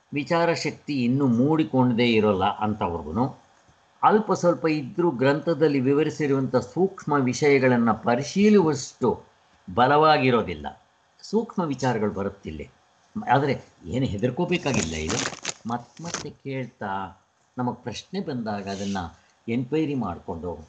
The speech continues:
ಅದಕ್ಕೆ ಸ್ಟಡಿ ಗ್ರೂಪ್ ಅಂತ ಮಾಡೋದು. ಇಲ್ದಿದ್ರೆ ನಮ್ಗೆ ಎಷ್ಟೊಂದು ಅರ್ಥ ಆಗೋದಿಲ್ಲ. ಸ್ಟಡಿ ಗ್ರೂಪ್‌ನಲ್ಲಿ ಏನಾಗತ್ತೆ, ಮತ್ತೆ ಮತ್ತೆ ಹೇಳಿ ಕೇಳಿ ಮಾಡೋದ್ರಿಂದ ಆ ಮನಸ್ಸಿಗೆ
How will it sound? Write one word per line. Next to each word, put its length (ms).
ಅದಕ್ಕೆ 360
ಸ್ಟಡಿ 380
ಗ್ರೂಪ್ 360
ಅಂತ 180
ಮಾಡೋದು. 600
ಇಲ್ದಿದ್ರೆ 600
ನಮ್ಗೆ 420
ಎಷ್ಟೊಂದು 460
ಅರ್ಥ 260
ಆಗೋದಿಲ್ಲ. 520
ಸ್ಟಡಿ 380
ಗ್ರೂಪ್‌ನಲ್ಲಿ 560
ಏನಾಗತ್ತೆ, 800
ಮತ್ತೆ 320
ಮತ್ತೆ 280
ಹೇಳಿ 580
ಕೇಳಿ 420
ಮಾಡೋದ್ರಿಂದ 640
ಆ 140
ಮನಸ್ಸಿಗೆ 540